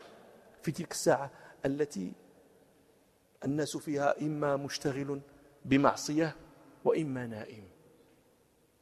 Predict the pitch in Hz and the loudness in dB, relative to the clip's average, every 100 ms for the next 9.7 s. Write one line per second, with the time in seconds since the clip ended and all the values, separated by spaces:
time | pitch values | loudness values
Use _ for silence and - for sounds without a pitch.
0 | _ _ _ _ _ - 110 135 - 135 | _ _ _ _ _ 0 2 2 0 -2
1 | 135 127 135 127 127 127 - 135 131 139 | -2 -6 -8 -8 -8 -8 -8 -8 -6 -8
2 | 131 - - - _ _ - 135 135 131 | -8 -14 -20 -20 _ _ 0 4 4 2
3 | 123 131 139 120 - 147 - 120 127 117 | 0 -2 -4 -6 -6 -6 -6 -6 -6 -8
4 | 107 135 123 147 - _ _ _ _ - | -6 -6 -6 -12 -16 _ _ _ _ -4
5 | - - 139 127 113 113 - - - - | -2 0 0 0 -2 -8 -14 -14 -12 -6
6 | - - - _ _ _ _ - - _ | -6 -6 -16 _ _ _ _ -20 -20 _
7 | _ _ _ _ - 196 254 269 254 180 | _ _ _ _ 0 6 8 8 4 0
8 | - 156 147 139 135 117 123 135 120 120 | -4 -8 -4 0 0 -2 -6 -10 -6 -6
9 | 123 123 - 123 110 - - | -6 -10 -10 -12 -12 -16 -20